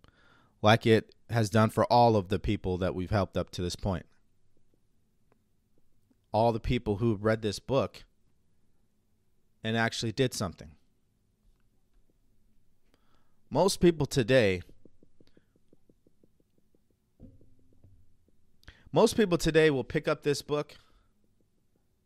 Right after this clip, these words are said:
Okay? Actually, most people don't even physically pick up the book. They digitally get the book. Okay? Get this.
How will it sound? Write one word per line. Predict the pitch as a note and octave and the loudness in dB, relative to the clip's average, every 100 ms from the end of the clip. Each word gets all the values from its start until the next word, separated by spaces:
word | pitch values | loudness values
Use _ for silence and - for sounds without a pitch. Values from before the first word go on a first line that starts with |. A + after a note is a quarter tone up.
| _ _ _ _ _ - | _ _ _ _ _ -6
Okay? | B2+ C3+ - _ _ _ _ | -6 -6 -12 _ _ _ _
Actually, | C3+ F3+ - A#2 | 2 2 0 -6
most | - D#3 G#3+ | -4 -4 -2
people | D#3+ B2 G#2+ | -6 -6 -6
don't | G2+ C3 A2 | -2 -2 -2
even | A#2+ G#2 G2 | -4 -6 -8
physically | - E3 D#3+ B2 G#2+ | -2 2 2 0 -2
pick | F2 G#2+ F#2+ | -4 -6 -6
up | - | -8
the | - | -10
book. | E2 D#2+ - _ _ _ _ | -8 -8 -8 _ _ _ _
They | A#2 B2 A2+ | -4 -4 -4
digitally | G#2 A#2 D#3 C3 A2 F#2+ | -4 0 0 0 -2 -2
get | F#2 F2 | -4 -8
the | - | -10
book. | E2 C#2+ - - _ _ _ _ _ _ _ _ _ _ _ _ _ - | -12 -12 -16 -20 _ _ _ _ _ _ _ _ _ _ _ _ _ -6
Okay? | A#2+ G2+ D3 - _ _ _ _ _ _ _ _ _ _ _ _ _ A#2 | -2 0 -2 -8 _ _ _ _ _ _ _ _ _ _ _ _ _ -6
Get | D#3 C#3 | -4 -4
this. | F3+ E3 - - | -4 -4 -6 -12